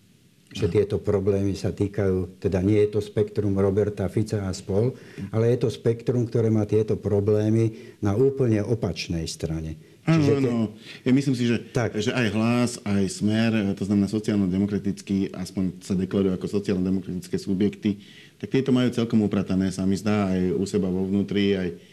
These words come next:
Speaker 2: aj v komunikácii s voličmi. V podstate si idú, e, tou cestou, že, e, či budú mať viacej alebo menej percent a bojujú o to, aby ich bolo viacej a nie menej.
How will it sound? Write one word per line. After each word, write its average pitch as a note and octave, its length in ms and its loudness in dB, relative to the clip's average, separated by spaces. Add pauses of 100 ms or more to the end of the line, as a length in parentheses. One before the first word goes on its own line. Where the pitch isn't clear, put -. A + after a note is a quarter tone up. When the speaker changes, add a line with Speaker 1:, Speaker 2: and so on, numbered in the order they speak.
(300)
Speaker 2:
aj F#2+ 260 0
v F2+ 100 -6
komunikácii F#2+ 640 2
s F2 140 -2
voličmi. F#2+ 400 -2
V - 80 -16
podstate G2+ 320 -2
si F#2+ 180 -2
idú, F#2+ 380 2 (480)
e, F#2 400 2
tou G2 240 2
cestou, G2 480 2
že, F#2 240 0 (300)
e, F#2+ 100 -4
či G2+ 160 0
budú G2 160 2
mať F#2+ 160 2
viacej F#2+ 300 -2
alebo F#2 180 2
menej F#2 320 2
percent F#2 400 -4
a F2+ 80 0
bojujú F2+ 400 0
o F2+ 80 -4
to, F#2+ 80 -4
aby F2 240 0
ich D#2+ 80 -12
bolo F#2 160 -2
viacej F2 320 -4
a F2+ 80 -4
nie F#2+ 160 -2
menej. G2 400 0